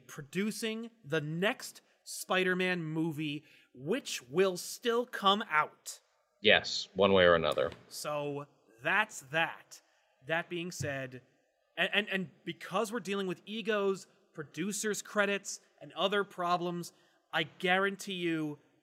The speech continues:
Speaker 1: that Disney probably will almost certainly not want to eat
Speaker 2: Rock the
Speaker 1: crow
Speaker 2: boat.
Speaker 1: or
Speaker 2: Mm.
Speaker 1: concede. That Disney could easily, could easily say, "Let's go with the original deal, or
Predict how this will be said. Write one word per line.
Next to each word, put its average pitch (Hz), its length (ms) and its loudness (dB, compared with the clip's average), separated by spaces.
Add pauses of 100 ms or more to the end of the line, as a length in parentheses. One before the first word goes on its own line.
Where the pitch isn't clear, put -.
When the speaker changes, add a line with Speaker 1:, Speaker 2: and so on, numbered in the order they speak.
(120)
Speaker 1:
that - 300 -12
Disney 165 400 -4
probably 185 720 -2
will 147 240 -6
almost 165 400 -4
certainly 143 380 -8
not 147 560 -4 (100)
want 151 460 -6 (420)
to 143 560 -8 (200)
eat 208 180 -8 (120)
Speaker 2:
Rock 90 200 6
the 165 140 2
Speaker 1:
crow 87 120 4
Speaker 2:
boat. 80 200 -4 (100)
Speaker 1:
or 170 120 -2
Speaker 2:
Mm. 180 100 0
Speaker 1:
concede. 139 480 -6 (240)
That 170 160 -4
Disney 190 300 -4
could - 280 0
easily, 330 560 -4 (240)
could 339 140 -2 (120)
easily 330 540 0
say, 139 400 -2 (800)
"Let's 311 200 -6
go 339 180 -2
with 339 100 -2
the 254 100 -6
original 202 340 -2
deal, 135 400 -8 (160)
or 294 460 4